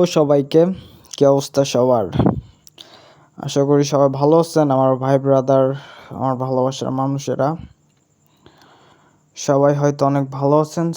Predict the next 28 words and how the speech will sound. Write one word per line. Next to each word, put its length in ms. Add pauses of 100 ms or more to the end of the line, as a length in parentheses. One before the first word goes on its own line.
so 80 (160)
আপনাদের 340 (140)
দোয়াই 340 (500)
এবং 140 (120)
ভালোবাসায় 540
আমিও 280
অনেক 140 (120)
ভালো 160 (100)
আছি। 220 (1080)
So 100 (400)
ক্র্যাশ 240 (100)
গেমসটা 400 (100)
প্লে 200
করতে 360
হবে। 240 (540)
আসলে 240 (100)
এখন 140 (140)
ক্র্যাশ 240 (120)
গেমস 300 (240)
ডিরেক্ট 760 (1400)
ক্র্যাশে 420
এসে 160 (100)
ক্র্যাশটা 380 (100)
প্লে 120 (120)
করতেছি। 420 (760)
So 60 (120)
দেখতে 200 (120)
থাকুন। 260